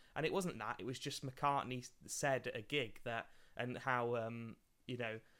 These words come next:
and also it, I thought it was gonna be to do with the left hand thing, because my bass teacher had to teach it to me, but he had to learn it not backwards, but on all the M T V things that m-, unplugged. Obviously, McCartney's got his guitar the other way around, so you're trying to, like,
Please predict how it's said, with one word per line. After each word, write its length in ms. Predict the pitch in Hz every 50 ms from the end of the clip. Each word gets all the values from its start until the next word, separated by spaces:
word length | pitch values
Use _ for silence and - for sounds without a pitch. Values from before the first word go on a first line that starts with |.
| _ _ _ -
and 100 | 131 139
also 280 | 156 156 151 - 160 147
it, 80 | - -
I 60 | 135
thought 200 | - - 147 127
it 60 | 113
was 100 | 127 -
gonna 140 | - 143 135
be 80 | 127 123
to 100 | - 120
do 100 | 135 131
with 120 | 123 117
the 60 | 127
left 300 | 123 131 120 - - -
hand 340 | - 135 131 131 135 135 127
thing, 280 | - - 131 127 127 123
because 300 | 123 - - 143 123 110
my 160 | 135 131 135 127
bass 320 | - 135 135 139 135 -
teacher 300 | - 135 117 - - 123
had 140 | 110 113 -
to 100 | - -
teach 300 | - 123 123 - - -
it 80 | - -
to 100 | - 107
me, 260 | 104 92 85 92 - - _ - - -
but 100 | - 147
he 60 | 139
had 160 | 135 127 - -
to 80 | - 123
learn 280 | 131 131 127 127 123
it 180 | 120 113 - -
not 240 | 135 135 - 120 -
backwards, 560 | 127 131 - - - - 104 98 101 - -
but 260 | - - 113 113 - -
on 120 | 123 131
all 160 | 135 135 127 123
the 140 | 120 127 120
M 160 | 117 123 123
T 280 | - - 131 127 120
V 300 | 117 117 131 131 123 123 120 - -
things 240 | 120 113 117 110 107
that 100 | 117 - - 117
m-, 60 | 120 -
unplugged. 680 | 123 123 - - - 131 120 107 101 107 - - - - _ - - -
Obviously, 240 | 131 123 - 135 127
McCartney's 440 | 117 - - 123 123 - 113 110 -
got 160 | 120 - 110
his 240 | 113 110 - - - _ _
guitar 360 | - 123 - - 135 135 123 113
the 80 | 113 113
other 100 | 110 113
way 120 | 113 110
around, 320 | 110 123 143 143 120 113
so 140 | 110 - -
you're 100 | 117 113 -
trying 320 | - - 127 120 113 113
to, 60 | 117
like, 200 | 113 113 110 -